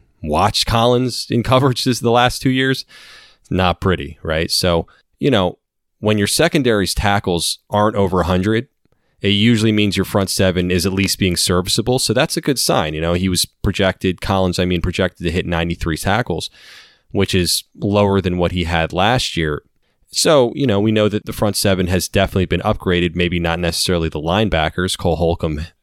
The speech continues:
was kind of a revelation. Not sure why he wasn't in at the beginning. I know he was injured, but not the first game. But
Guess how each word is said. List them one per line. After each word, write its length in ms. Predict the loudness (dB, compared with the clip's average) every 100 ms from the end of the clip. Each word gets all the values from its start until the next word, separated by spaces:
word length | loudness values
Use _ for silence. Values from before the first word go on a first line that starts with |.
| _
was 120 | -6
kind 180 | -2 -2
of 60 | 0
a 60 |
revelation. 840 | 0 0 0 0 0 0 -2 -4 -8 _ _ _ -4
Not 200 | -2 0
sure 180 | 2 2
why 160 | 2
he 80 | 2
wasn't 260 | 2 0 0
in 80 | -2
at 60 |
the 80 | -4
beginning. 320 | -4 0 0
I 40 | 2
know 160 | 0
he 120 | 0 -2
was 160 | 0
injured, 360 | 0 0 0 0
but 220 | -2 -2 _
not 200 | -4 -2
the 80 | -2
first 320 | 0 0 0
game. 280 | -4 -4 -6 -10 _ -20 -4
But 240 | -2 -2